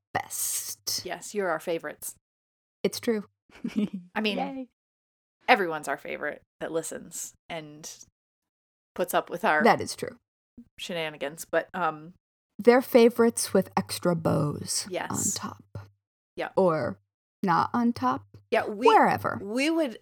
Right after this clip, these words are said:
Speaker 2: uh, we would pull out the good fabrics and ribbons to,
Speaker 1: There we go.
Speaker 2: uh, to s-, to say thank you to you.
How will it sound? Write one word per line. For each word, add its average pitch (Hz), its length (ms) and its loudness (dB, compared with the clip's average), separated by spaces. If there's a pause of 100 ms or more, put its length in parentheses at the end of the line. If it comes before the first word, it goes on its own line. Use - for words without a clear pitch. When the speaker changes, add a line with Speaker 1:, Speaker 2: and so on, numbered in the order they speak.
Speaker 2:
uh, 190 240 4 (180)
we 202 280 -4
would 269 220 -2
pull 214 200 -2
out 185 240 0 (140)
the 170 100 -8 (140)
good 170 260 -4
fabrics - 840 -4 (720)
and 160 340 -4 (140)
ribbons 160 840 -2 (320)
to, 165 260 -2
Speaker 1:
There 190 240 10
we 160 120 0
go. 95 120 -4 (100)
Speaker 2:
uh, 143 400 -2 (1300)
to - 100 -6
s-, - 220 -6 (180)
to 180 140 -4
say 151 160 -4
thank 147 260 -8
you 143 200 -12
to - 140 -16
you. 139 260 -12